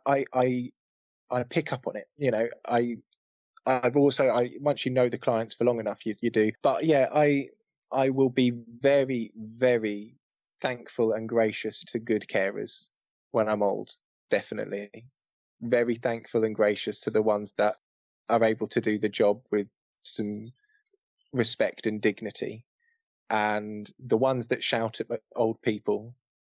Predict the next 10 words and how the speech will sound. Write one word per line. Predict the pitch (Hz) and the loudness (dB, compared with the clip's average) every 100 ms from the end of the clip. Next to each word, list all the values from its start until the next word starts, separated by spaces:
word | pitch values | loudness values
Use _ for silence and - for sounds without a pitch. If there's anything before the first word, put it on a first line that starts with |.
| _ _ | _ _
or | 113 107 104 104 104 | 2 4 2 0 2
the | 107 | 2
ones | 110 110 110 - | 2 0 -4 0
that | 113 104 - _ _ - | 2 2 0 _ _ 0
don't | 214 101 | 0 0
talk | - 110 - | 0 0 0
to | 101 | -4
me, | 107 117 110 113 - | 2 2 2 -4 0
that | 113 - | 0 0
just, | - 101 | -4 -4